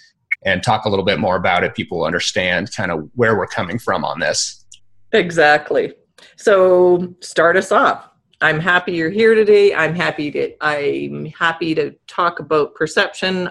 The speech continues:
Speaker 2: I love jewelry. So bring us
Speaker 1: Hmm.
Speaker 2: to the story of, you know, tell us your backstory.
Speaker 1: Yes. So, um, a couple years ago, my lovely mother, Sally Short, was randomly doodling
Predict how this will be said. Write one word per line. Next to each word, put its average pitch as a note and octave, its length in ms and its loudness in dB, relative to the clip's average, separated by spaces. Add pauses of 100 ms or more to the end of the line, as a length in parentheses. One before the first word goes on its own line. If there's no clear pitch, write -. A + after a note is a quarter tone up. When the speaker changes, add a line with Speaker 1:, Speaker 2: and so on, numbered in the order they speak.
Speaker 2:
I C#3+ 520 0
love D3 300 -2
jewelry. F#3+ 680 2 (340)
So D#3 500 2
bring F#3 320 2
us C3 280 -2
Speaker 1:
Hmm. - 80 -16
Speaker 2:
to F#3 440 6
the F3 140 0
story E3+ 920 2
of, D3+ 600 0 (1000)
you D3+ 80 -2
know, D3+ 140 0
tell F#3 260 2
us - 120 0
your F#3 100 -2
backstory. D3+ 560 0 (720)
Speaker 1:
Yes. - 580 0
So, F3 340 2
um, C#3+ 380 0
a C3+ 80 -10
couple A3 280 -10
years C#3 360 -4
ago, G2 500 -4
my B2 640 -6
lovely A2 380 -8
mother, F#2+ 400 -8
Sally F2+ 400 -8
Short, F2 560 -12
was D#2+ 520 -10
randomly C3+ 560 -6
doodling A2 600 -6